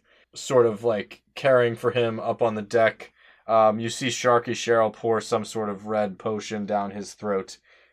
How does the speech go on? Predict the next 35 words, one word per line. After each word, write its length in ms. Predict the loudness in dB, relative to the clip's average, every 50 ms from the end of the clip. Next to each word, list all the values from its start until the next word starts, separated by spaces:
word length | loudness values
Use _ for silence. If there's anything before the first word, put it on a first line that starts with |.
| _ -8
and, 480 | -4 -2 -2 -2 -2 -4 -6 -10 -12 -12 -6
uh, 280 | -2 0 0 0 0 -2
it 220 | -4 -10 -10 -8 -2
almost 340 | -2 0 0 0 -4 -2 -2
acts 240 | -2 -2 -2 -4 -8
as 120 | -10 -10
a 60 | -10
smelling 380 | -10 -8 -4 -2 -2 -2 -2 -6
salt, 360 | -4 -4 -4 -4 -4 -6 -8
and 140 | -12 -12 -10
he 200 | -10 -10 -10 -10
snaps 480 | -10 -12 -8 -4 -2 -2 -2 -2 -4
his 140 | -10 -4 0
eyes 260 | 2 2 2 0 0 -4
open 420 | -6 -6 -6 -8 -10 -10 -10 -14 _ _ _ _ _ _ _
and 160 | -12 -12 -8 -6
gives 220 | -6 -6 -6 -8
a 60 | -10
bit 160 | -8 -6 -6
of 100 | -4 -4
a 100 | -6 -8
start. 720 | -8 -8 -12 -12 -4 -2 -2 -2 -2 -4 -8 -14 -16 -16 _ _ _ _ _ _ _ _ -6
Um, 340 | -2 0 2 2 0 0 -4
and 120 | -6 -4
then 180 | -4 -2 -2 0
Nigel 500 | 2 2 2 2 0 -4 -4 -4 -4 -4
is 400 | -6 -6 -6 -6 -8 -12 -14 -12
once 260 | -8 -8 -8 -8 -10 -12
again 220 | -12 -12 -12 -12
conscious, 680 | -8 -6 -4 -4 -4 -6 -8 -12 -12 -12 -12 -16 -16 -12
um, 460 | -6 -4 -4 -4 -4 -6 -10 -16 -18 _ _ _
and 220 | -12 -10 -10 -10 -10
you 60 | -12
see 220 | -12 -12 -12 -12 -10
him 240 | -12 -12 -14 -14